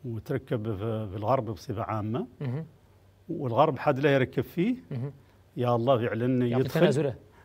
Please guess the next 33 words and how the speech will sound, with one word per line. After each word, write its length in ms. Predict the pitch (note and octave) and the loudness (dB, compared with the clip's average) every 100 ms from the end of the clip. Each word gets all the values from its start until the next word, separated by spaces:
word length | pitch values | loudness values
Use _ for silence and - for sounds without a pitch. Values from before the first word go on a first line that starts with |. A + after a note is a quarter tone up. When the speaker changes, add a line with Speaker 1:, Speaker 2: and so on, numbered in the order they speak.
| - | 0
Speaker 1:
لا، 140 | D#3 - | 0 4
يدخل، 420 | D#3 E3 - E3 | 2 2 -2 0
يدخل 340 | E3 E3+ D#3+ | 0 2 0
بعد 340 | D3+ C#3 C3 F#3 | 2 2 2 4
قاع 440 | F3 A2+ A2+ A#2+ - _ D3+ | 4 2 -2 -4 -10 _ -10
في 100 | G#2 | 0
نادي، 480 | C#3 D3+ C#3 D#3+ - - | 4 4 4 -4 -4 -10
آه، 180 | C#3 A#2+ | -8 -6
مكافحة 500 | B2+ A#2 - B2+ G2+ A#2 | -4 -6 0 0 0 0
الإرهاب. 380 | A#2 G#2 A2 - - | 0 0 -4 -8 -10
Speaker 2:
مم. 400 | C3 A2 G#2 A2 - - _ - _ _ - | -8 -6 -8 -12 -16 -20 _ -20 _ _ -6
Speaker 1:
هذه 420 | A2+ A#2+ B2 A#2 | -2 0 0 -2
مكافحة 520 | C3 - D#3 D3+ A2+ | -4 -8 -4 0 0
الإرهاب، 300 | C3 A#2+ B2+ | 0 2 2
هذه 500 | A#2 D3+ A#2 A2 A#2+ - - | 4 2 2 -2 -4 -8 -12
شيء 220 | - C#3+ | -8 -6
خلقه 340 | - D#3+ - | 0 -2 0
الن-، 300 | B2+ A2+ A#2 | 0 0 -2
ش-، 140 | A#2+ C#3 | -4 -6
خلقه 440 | G#2+ - C3 - | -6 -4 -4 -2
الغرب، 300 | - B2+ G3 - - - _ - - - - | 0 2 0 -4 -20 -20 _ -20 -20 -20 -10
وفعلًا 360 | A2 G#2+ C3+ D3 | -6 2 4 4
وله 300 | A#2+ C3+ C3 | 4 4 4
محدد 480 | C3 - B2+ C3 | 4 2 2 2
إلى 140 | C3+ C#3 | 4 6
ذلك. 320 | C3+ G#2+ - - - _ C3+ | 6 4 -4 -20 -20 _ -4
ما 60 | |
معرف 280 | A#2+ A2 A2+ | -2 0 -2
الإرهاب 460 | B2+ A#2+ A#2 B2 A2 | -2 -2 0 0 2
من 160 | B2+ A2+ | 2 2
هو. 160 | G#2 - - - | -2 -6 -16 -12
Speaker 2:
جم-، 260 | C#3 A2+ D#3 - - | -8 -4 -6 -8 -12
جم-، 160 | A#2+ | -10